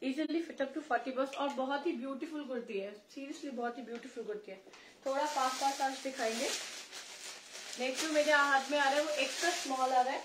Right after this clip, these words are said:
ठीक है, Extra small Full printed आएगा, बहुत ही beautiful सा print है इसका look, this is a print।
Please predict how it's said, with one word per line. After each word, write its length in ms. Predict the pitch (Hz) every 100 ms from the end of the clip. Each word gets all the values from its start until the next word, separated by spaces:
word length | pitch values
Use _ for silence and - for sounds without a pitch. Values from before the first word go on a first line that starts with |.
| - - - - - - - - - -
ठीक 200 | 269 320
है, 140 | 370 - - - 240
Extra 360 | 247 - 269
small 340 | 269 214 190 185 - -
Full 200 | 277 294
printed 380 | 294 294 285 277
आएगा, 360 | 277 247 262 339 - - _ -
बहुत 320 | 240 269 269
ही 60 | 294 226
beautiful 520 | 277 285 311 302 285
सा 120 | 302
print 320 | 262 220 208
है 60 | 196
इसका 240 | - 196
look, 300 | 202 196 - - - _ _ - _ - - - - -
this 200 | 262 285
is 160 | 277
a 80 | 277 277
print। 340 | 220 320 -